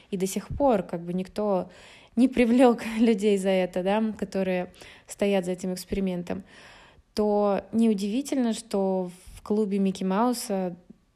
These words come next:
Уолта Диснея, да, что там могли всякие такие жести происходить. То есть меня это вообще не удивляет, я не считаю, что это,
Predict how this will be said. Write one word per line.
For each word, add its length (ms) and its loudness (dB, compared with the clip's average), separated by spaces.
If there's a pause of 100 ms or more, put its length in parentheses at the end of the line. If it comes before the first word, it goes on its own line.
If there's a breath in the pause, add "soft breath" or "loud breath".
(680)
Уолта 300 -2
Диснея, 580 -2
да, 200 -2
что 180 -8
там 340 -2
могли 300 -2
всякие 400 -4
такие 300 -6
жести 340 -4
происходить. 640 -8
То 80 -8
есть 180 -6
меня 220 -2
это 160 -4
вообще 320 -4
не 140 0
удивляет, 420 -4
я 60 -2
не 100 -2
считаю, 320 -6
что 160 -10
это, 220 -6